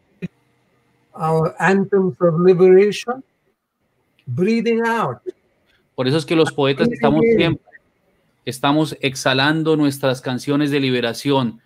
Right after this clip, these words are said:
Speaker 2: sacándola y también inhalando.
Speaker 1: That's right. And here we have our own people who are being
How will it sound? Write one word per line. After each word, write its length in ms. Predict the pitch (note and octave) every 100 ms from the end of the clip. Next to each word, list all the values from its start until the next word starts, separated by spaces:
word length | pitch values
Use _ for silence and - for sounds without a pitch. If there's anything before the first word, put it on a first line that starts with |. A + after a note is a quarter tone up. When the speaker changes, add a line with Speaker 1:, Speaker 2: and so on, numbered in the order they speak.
| _ _
Speaker 2:
sacándola 840 | - B2+ - D3+ D3+ C#3+ B2+ A#2 A#2
y 80 | A2+
también 600 | B2 B2 C#3 D3+ D#3+ - _ _ -
inhalando. 680 | B2+ B2 B2 B2 A2 F#2+ _ _ _ _ _ _ _ _ _ _ _ _ _ _ _ _ _
Speaker 1:
That's 220 | B2+ -
right. 320 | E3 C#3+ C3+ - _ _
And 220 | C#3+ C#3+ D3
here 260 | F#3 G3+
we 160 | G3 F#3
have 400 | F#3 F3+ E3+ -
our 440 | - D#3+ D#3+ E3+
own 260 | G#3 A#3+ A3+
people 600 | A3 G#3+ F#3 D#3 E3 E3+ _ _ _ _ _ _ -
who 100 | D#3+
are 180 | D#3 C#3+
being 640 | F#3+ F#3+ F3 E3 D#3+